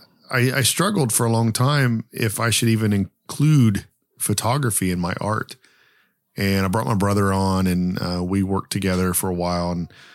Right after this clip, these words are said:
um, he used to refer to me as the guy behind the green curtain. You know, I'd always make our pictures look a certain way. And, uh, he was more of doing the photography work. I was doing the editing. He got me some other gigs through some different forums that he was on. Next thing you know, I had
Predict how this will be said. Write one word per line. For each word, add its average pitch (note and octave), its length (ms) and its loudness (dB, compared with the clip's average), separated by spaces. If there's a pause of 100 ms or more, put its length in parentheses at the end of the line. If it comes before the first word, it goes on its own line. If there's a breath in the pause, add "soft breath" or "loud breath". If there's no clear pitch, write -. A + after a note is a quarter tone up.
(260 loud breath)
um, F2 480 -2 (840)
he A#2 100 6
used A2 160 4
to G#2+ 60 2
refer G2+ 280 0
to F#2+ 80 0
me G2 120 2
as F#2 100 0
the F#2+ 80 -2
guy F#2 200 -2
behind F2+ 300 -4
the F#2 60 -2
green F2+ 260 -2
curtain. F2+ 520 -4
You A#2 120 0
know, F2+ 80 0
I'd F2+ 200 -4 (100)
always F#2 340 0 (140)
make F#2+ 160 -6
our F2 100 -4
pictures F2+ 420 -4
look F#2 220 -4
a - 60 -8
certain F2 340 -4
way. F2 440 -2
And, E2+ 220 -6 (520 loud breath)
uh, F#2 160 -4
he G2+ 140 0
was F#2+ 200 0
more G2 340 0
of F2 280 -8 (180)
doing G#2 240 2
the F#2 60 0
photography G2+ 520 -2
work. G2 360 -2
I F#2+ 60 -2
was F2+ 180 -4
doing F2+ 240 -2
the E2+ 200 -4
editing. E2+ 520 -4 (480 loud breath)
He G#2 160 0
got F#2 160 -2
me G2 60 -4
some G#2 160 0
other G2 180 0
gigs G2 480 0 (160)
through A#2+ 120 0
some - 160 -2
different F#2+ 280 -4
forums G2 460 0
that F2 100 -2
he G#2 100 2
was F#2+ 160 0
on. F#2 240 -2
Next F#2 180 -2
thing F#2+ 140 -2
you F#2 60 -2
know, F#2 200 -2
I F2+ 120 -2
had F2 480 -4